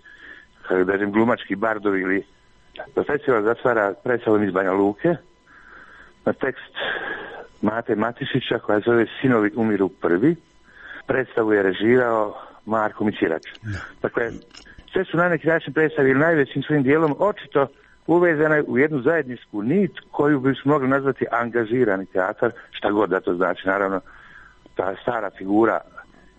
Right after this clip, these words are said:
Speaker 1: angažmana u umjetnosti ovdje, eto, ponovo dolazi do riječi, a epoha, vrijeme u kojem živimo, pruža odličan materijal ili šlagvort za takvu vrstu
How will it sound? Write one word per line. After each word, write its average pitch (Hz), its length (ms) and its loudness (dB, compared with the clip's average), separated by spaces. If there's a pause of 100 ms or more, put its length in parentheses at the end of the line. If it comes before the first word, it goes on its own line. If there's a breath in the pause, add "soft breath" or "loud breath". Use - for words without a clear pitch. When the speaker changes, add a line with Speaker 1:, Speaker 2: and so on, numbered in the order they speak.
(260 loud breath)
Speaker 1:
angažmana 104 840 -2
u 127 200 0
umjetnosti 127 640 0 (600 soft breath)
ovdje, 117 300 0
eto, 107 180 -4
ponovo 117 320 0
dolazi 117 300 2
do 107 120 0
riječi, 156 420 0
a 131 120 0 (140)
epoha, 135 520 -2 (360)
vrijeme 117 360 2
u 113 40 -2
kojem 110 220 0
živimo, 117 380 4 (480 loud breath)
pruža 123 360 4
odličan 113 540 -2 (160)
materijal 110 600 2
ili 101 180 -4
šlagvort 110 400 -2 (600 soft breath)
za 104 320 0 (460)
takvu 107 280 -6
vrstu 101 320 -4